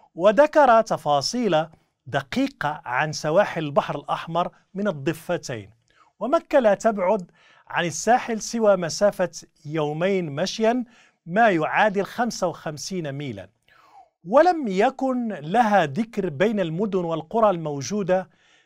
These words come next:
في ذلك العصر. ننتقل للقرن الأول قبل الميلاد، حيث قام الحاكم الروماني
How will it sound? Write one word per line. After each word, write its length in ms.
في 180
ذلك 640
العصر. 460
ننتقل 600
للقرن 580
الأول 520
قبل 320
الميلاد، 720
حيث 320
قام 380
الحاكم 680
الروماني 840